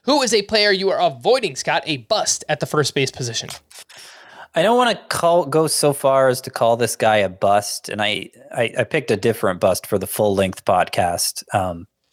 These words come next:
Speaker 2: but I, I don't see myself drafting a lot of Matt Olson. I don't see myself drafting a lot of any of the early round first basemen because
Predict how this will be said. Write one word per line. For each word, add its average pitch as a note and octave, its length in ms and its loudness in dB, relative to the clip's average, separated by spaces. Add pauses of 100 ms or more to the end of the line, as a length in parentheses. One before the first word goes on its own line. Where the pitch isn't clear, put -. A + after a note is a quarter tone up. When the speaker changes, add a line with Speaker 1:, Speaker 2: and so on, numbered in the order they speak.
(140)
Speaker 2:
but B2+ 160 4
I, C#3 260 2
I C3 280 2 (480)
don't G#3 260 2
see - 240 0
myself B2 560 2
drafting G#2 440 0
a G2+ 40 0
lot F#2+ 260 2
of F#2+ 120 -2
Matt G2 260 0
Olson. G2 340 2
I F3 80 2
don't A#3 180 2
see G#3 120 -2
myself D3+ 680 2
drafting A#2+ 420 2
a A2 60 4
lot G#2+ 200 4
of G2+ 240 -2
any A#2+ 240 0
of G2 160 -4
the G2 240 2
early G2 460 0 (540)
round G#2 260 2
first G2 340 0
basemen G2 480 -2
because F#2+ 540 -2